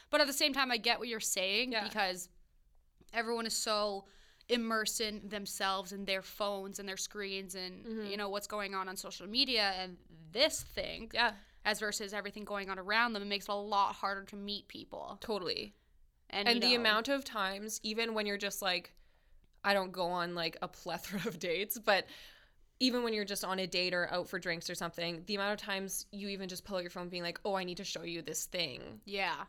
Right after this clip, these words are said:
Speaker 2: Can't you just, like, tell a story anymore? Can't you just, like, have a conversation without relaying it back to something you saw on Twitter or saw on Instagram? Like,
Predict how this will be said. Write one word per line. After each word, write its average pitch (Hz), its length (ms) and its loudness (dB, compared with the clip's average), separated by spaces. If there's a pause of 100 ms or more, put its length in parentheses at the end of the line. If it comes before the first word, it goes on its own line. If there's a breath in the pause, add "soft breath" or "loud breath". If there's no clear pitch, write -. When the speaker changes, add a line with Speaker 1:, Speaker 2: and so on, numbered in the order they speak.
(180)
Speaker 2:
Can't 214 220 0
you 254 80 0
just, 320 220 -2
like, 339 160 -2
tell 180 240 -4
a 185 40 -6
story - 540 -4
anymore? 262 460 -6
Can't 214 220 0
you 240 80 -2
just, 254 180 -2
like, 208 160 -2
have 180 260 -2
a 180 80 -2
conversation 180 720 -8
without 180 440 -4 (340 soft breath)
relaying 190 520 -2
it 180 100 -2
back 170 160 0
to 185 80 -10
something 180 240 -6
you 175 160 -8
saw - 460 -2
on 175 200 -2
Twitter 175 440 -2
or 185 60 -6
saw 185 200 0
on 180 100 0
Instagram? 170 380 0
Like, 165 180 -2